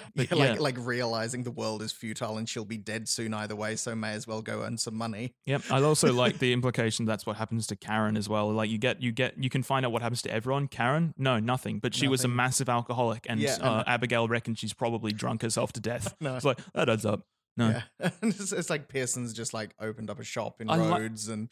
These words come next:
Speaker 1: Mine, but I was so sad. I saw in the closing montage that he was there,
Speaker 2: Mm.
Speaker 1: and I went to visit him.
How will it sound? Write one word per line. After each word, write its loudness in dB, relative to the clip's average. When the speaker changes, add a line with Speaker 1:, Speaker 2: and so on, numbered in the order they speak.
Speaker 1:
Mine, -2
but -10
I -4
was -4
so -4
sad. 0
I 2
saw 4
in 2
the 2
closing 0
montage 0
that -2
he 0
was 6
there, 6
Speaker 2:
Mm. 0
Speaker 1:
and 2
I 2
went 0
to -6
visit 0
him. 0